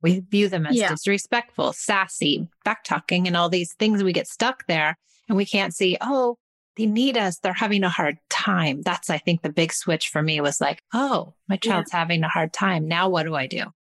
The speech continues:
Speaker 2: But I think it's harder for people to see that with a tween or a teen because
Speaker 1: Mm.
Speaker 2: they're not cute and we treat them really differently in our society. We seem to think that they need much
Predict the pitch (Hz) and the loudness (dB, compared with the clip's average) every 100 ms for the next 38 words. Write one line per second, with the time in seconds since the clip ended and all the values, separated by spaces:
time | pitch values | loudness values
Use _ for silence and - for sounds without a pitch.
0 | _ 247 247 285 - - 254 240 247 240 | _ -2 0 0 -4 -2 0 0 0 0
1 | 233 226 220 214 240 240 208 170 175 175 | 0 0 -2 -4 0 2 2 0 0 -2
2 | 175 - 190 185 180 165 233 226 160 - | 0 2 2 2 0 0 2 2 2 0
3 | 226 240 - _ 220 220 202 214 220 277 | 2 0 -2 _ 0 2 0 0 2 2
4 | - - 175 160 247 - - - - _ | -2 -2 0 2 2 0 -6 -8 -12 _
5 | _ _ 220 208 202 202 208 - - _ | _ _ -2 0 0 0 -2 -4 -10 _
6 | _ _ - 226 - 247 262 254 220 214 | _ _ 0 0 2 0 2 2 2 2
7 | 214 202 - - 196 190 180 208 202 202 | 0 0 0 0 2 2 0 -2 0 2
8 | 196 190 196 196 - 226 226 208 190 175 | 0 0 0 -2 0 0 0 0 0 0
9 | - 196 190 202 202 214 214 - | 0 2 2 0 0 2 0 -6